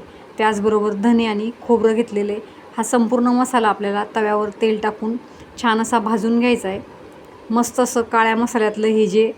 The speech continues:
आपलं कालवण आहे ते बनवून तयार होतं. तर तव्यावर इथे मी थोडेसे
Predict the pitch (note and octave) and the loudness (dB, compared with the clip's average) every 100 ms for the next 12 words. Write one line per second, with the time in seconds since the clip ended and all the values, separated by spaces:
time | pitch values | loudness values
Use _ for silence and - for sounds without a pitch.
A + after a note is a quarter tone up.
0 | - - G#3 G3+ A3 A3+ A3 G#3+ A3 A3+ | -14 -12 -10 -4 -2 0 0 0 0 -2
1 | G#3 G3+ G#3 G#3+ A3 A3 A3 G#3+ A3+ A#3 | -4 -4 -4 -2 -4 -2 0 2 2 0
2 | G#3 - - - - - G3+ A#3 A3 A3 | -2 -10 -14 -20 -12 -10 -2 2 4 4
3 | A3+ A#3 A#3 G#3+ A3+ G#3+ G#3+ A3+ | 2 2 0 -2 -4 -4 -2 -4